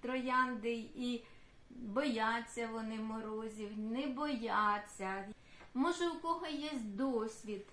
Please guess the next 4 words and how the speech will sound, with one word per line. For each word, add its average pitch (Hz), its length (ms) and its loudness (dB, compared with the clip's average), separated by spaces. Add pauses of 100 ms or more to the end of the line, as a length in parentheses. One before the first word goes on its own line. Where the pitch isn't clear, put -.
(160)
по 233 120 2
вирощуванню 214 1200 -2 (140)
таких 190 500 -6 (340)
квітів. 233 560 0